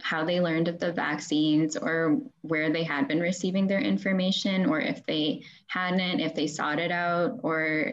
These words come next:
if they just decided not to learn anything <laughs> and get vaccinated. Um, I think that would have been helpful now that we know, or we expected hesitancy, but now that we actually have the data confirming that,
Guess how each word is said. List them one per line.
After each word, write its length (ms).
if 220
they 160
just 240
decided 460
not 280
to 140
learn 200
anything 420
<laughs> 60
and 140
get 180
vaccinated. 720
Um, 260
I 140
think 220
that 180
would 140
have 120
been 220
helpful 600
now 220
that 140
we 120
know, 280
or 300
we 320
expected 520
hesitancy, 640
but 120
now 200
that 140
we 120
actually 400
have 240
the 80
data 320
confirming 600
that, 280